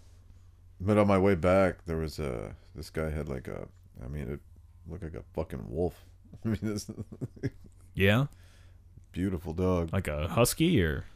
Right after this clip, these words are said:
Speaker 1: No, man, like, it, I don't know what it was.
Speaker 2: Could have been a wolf. <laughs>
Speaker 1: It could have been a wolf, man. It looked like a, it, straight wolf. I didn't get a chance to really talk to him.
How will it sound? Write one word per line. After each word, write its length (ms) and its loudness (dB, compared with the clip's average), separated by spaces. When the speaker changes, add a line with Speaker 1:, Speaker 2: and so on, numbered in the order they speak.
Speaker 1:
No, 420 4
man, 300 6
like, 180 6
it, 160 4
I 60 0
don't 100 2
know 80 6
what 160 6
it 80 6
was. 320 -2
Speaker 2:
Could 160 0
have 120 -4
been 140 0
a 80 -4
wolf. 520 -4
<laughs> 40 2
Speaker 1:
It 140 10
could 120 6
have 100 6
been 100 4
a 60 4
wolf, 360 6
man. 260 -2
It 120 -2
looked 160 0
like 100 2
a, 100 -2
it, 120 -2
straight 380 -2
wolf. 240 -2
I 40 -4
didn't 140 2
get 80 4
a 40 2
chance 240 -2
to 60 -8
really 100 -2
talk 280 -2
to 100 -4
him. 140 -6